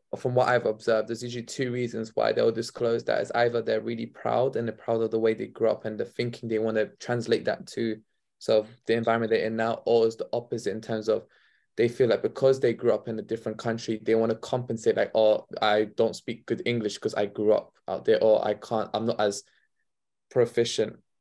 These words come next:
You know, h-, what is that? And if it's too personal, it's okay for you to avoid question. It's just out of just sort of, like, just curiosity. H-, how was it for you? And has that changed maybe? Have you learned to love through, you know,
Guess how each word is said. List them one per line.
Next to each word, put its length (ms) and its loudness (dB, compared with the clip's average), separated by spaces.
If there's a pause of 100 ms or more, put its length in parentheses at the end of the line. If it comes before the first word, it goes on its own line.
(220)
You 120 0
know, 300 -2
h-, 160 -12
what 260 4
is 180 2
that? 280 2
And 160 -2
if 240 0
it's 120 2
too 160 0
personal, 400 -2
it's 100 -6
okay 240 0
for 140 -6
you 60 -4
to 100 0
avoid 180 0
question. 240 -6
It's 80 -2
just 160 -2
out 200 4
of 40 -10
just 140 -6
sort 140 0
of, 60 -18
like, 300 -4
just 300 -20
curiosity. 560 -2
H-, 120 -10 (220)
how 280 0
was 180 6
it 120 2
for 160 -2
you? 300 0
And 120 -2
has 180 0
that 180 0
changed 440 -2
maybe? 420 -8 (520)
Have 160 0
you 200 0
learned 360 2
to 300 -2 (140)
love 500 0 (480)
through, 260 -2
you 60 -6
know, 260 -8